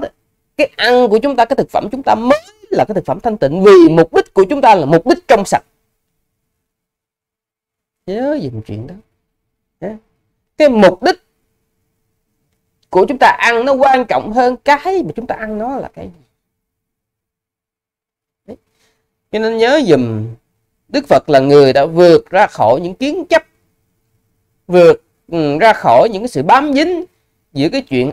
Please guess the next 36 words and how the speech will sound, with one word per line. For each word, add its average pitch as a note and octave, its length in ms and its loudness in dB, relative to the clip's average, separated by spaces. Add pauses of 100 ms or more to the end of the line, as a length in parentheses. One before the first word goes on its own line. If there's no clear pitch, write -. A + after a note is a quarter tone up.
ăn G3+ 260 -4
cái A3 280 0
gì. D3+ 420 0 (2000)
Mà D#3+ 100 0
Đức D4 120 2
Phật G#3 180 2
quan C4 300 2
trọng E3+ 300 2
cái C#4 100 -4
chuyện D#3+ 420 -4 (1000)
là D#3+ 140 2
mình D#3 160 0 (100)
có D#4 400 4
được F#3 280 0
loại C#3 200 0
thực - 160 -6
phẩm C#3+ 200 -6
đó B3 240 -2
bằng E3 360 0
cách - 200 -8
gì, D#3 400 -2
chứ A#3+ 100 -14
mình D#3+ 160 -2 (100)
ăn A3+ 280 -4
nó C#4+ 100 -2 (100)
bằng E3+ 320 0
cái C#4+ 100 -2
tư, A#3+ 260 2 (640)
bằng E3+ 300 2
cái C4+ 160 2
tư B3+ 160 0
cách - 280 -4
gì, C#3+ 420 0 (440)
và D3+ 120 2
chúng C4+ 220 -6
ta - 220 0